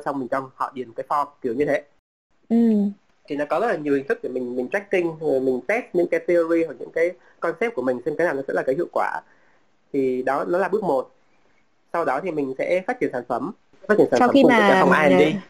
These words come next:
Speaker 2: research xong thì thấy bảo là, ừ, bây giờ tôi chọn kem chân trâu đi, thì, ờ, cùng với phòng R and D thì anh sẽ nghĩ xem là làm thế nào để mình chế tạo,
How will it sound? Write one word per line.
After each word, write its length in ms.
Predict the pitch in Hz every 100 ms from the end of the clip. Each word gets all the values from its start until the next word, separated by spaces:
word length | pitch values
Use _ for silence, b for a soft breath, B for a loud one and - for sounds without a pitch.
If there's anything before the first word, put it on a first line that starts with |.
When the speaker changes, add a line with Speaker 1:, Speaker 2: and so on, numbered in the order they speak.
| _ _ _ _ -
Speaker 2:
research 400 | 220 247 294 320
xong 220 | - 247 233
thì 100 | 196
thấy 120 | 180
bảo 160 | 220
là, 100 | 180
ừ, 200 | 160 180 175
bây 120 | 208
giờ 100 | 190
tôi 120 | 196
chọn 180 | 220 - 170
kem 140 | 170 190
chân 140 | 208
trâu 220 | 202 202
đi, 160 | 196 202 _ _
thì, 240 | - 175 160
ờ, 140 | 156 156
cùng 160 | 175
với 80 | 165
phòng 200 | 202 185
R 40 |
and 240 | 160 185 180
D 60 | 190 190
thì 60 |
anh 160 | 175 180
sẽ 260 | - 160 208 220 -
nghĩ 160 | -
xem 200 | 220 214
là 80 | 190
làm 160 | 160 156
thế 60 | 160
nào 140 | 180
để 260 | 165 147 143 151
mình 280 | 156 151 151 -
chế 140 | 160
tạo, 240 | 151 208